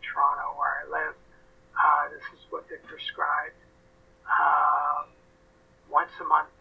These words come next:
for three or four months, I'll be injecting this medication. And the doctor was very upfront with me. He said, "If you have a persistent migraine,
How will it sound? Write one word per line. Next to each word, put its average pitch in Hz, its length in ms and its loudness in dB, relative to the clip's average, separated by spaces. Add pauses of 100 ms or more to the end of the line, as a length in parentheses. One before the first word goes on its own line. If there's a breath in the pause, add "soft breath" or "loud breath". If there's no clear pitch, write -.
(140)
for 160 160 -12
three - 240 -4
or - 160 -6
four 147 240 -2
months, - 320 -2
I'll - 160 -4
be - 160 -20
injecting - 560 -8
this - 240 -20
medication. - 640 -10 (560 loud breath)
And 202 160 -2
the 180 160 -6
doctor 170 960 2
was 165 320 -6
very 165 240 -2
upfront - 560 -2
with - 240 -18
me. - 320 -14 (480)
He 156 400 -10 (160)
said, 147 400 -4 (1040)
"If 208 320 -8
you 185 160 -14
have - 640 0 (640)
a - 100 -8
persistent - 720 -10 (100)
migraine, 160 600 0